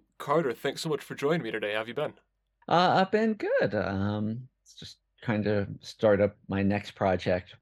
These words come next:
Speaker 2: But of course, a week ago, I heard I'm nominated for an Academy Award, so that's
Speaker 1: <laughs>
Speaker 2: good too.
Speaker 1: Was that something that you expected, or is it, I'm sure it's always gotta be a nice surprise.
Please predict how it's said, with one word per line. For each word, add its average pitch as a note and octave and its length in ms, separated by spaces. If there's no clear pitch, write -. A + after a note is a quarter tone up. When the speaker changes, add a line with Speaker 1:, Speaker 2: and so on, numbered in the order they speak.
Speaker 2:
But F#2 140
of D#2+ 100
course, F2+ 300
a E2 80
week F2 300
ago, G2 220
I G2 40
heard G2 260
I'm G2 300
nominated F#2 500
for A2+ 120
an - 80
Academy G#2+ 320
Award, C#3 340
so - 260
that's G#2+ 300
Speaker 1:
<laughs> - 20
Speaker 2:
good C3 320
too. C#3+ 320
Speaker 1:
Was C#3+ 160
that F3 160
something E3+ 220
that D3 80
you C#3 160
expected, F#3+ 720
or D3 100
is C3+ 180
it, C3 200
I'm C3+ 120
sure D#3+ 200
it's C3+ 120
always B2+ 200
gotta A#2+ 120
be A2+ 80
a G#2+ 40
nice A2 240
surprise. G2 580